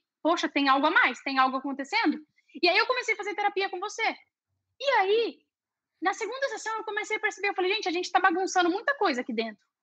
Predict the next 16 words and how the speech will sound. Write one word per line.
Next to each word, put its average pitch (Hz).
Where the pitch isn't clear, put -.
O -
que 370
que -
tá 539
acontecendo? 427
Eu 240
tô 320
me 359
questionando 370
como, 370
você 339
tá 403
bagunçando 494
tudo 403
aqui 311
dentro." 226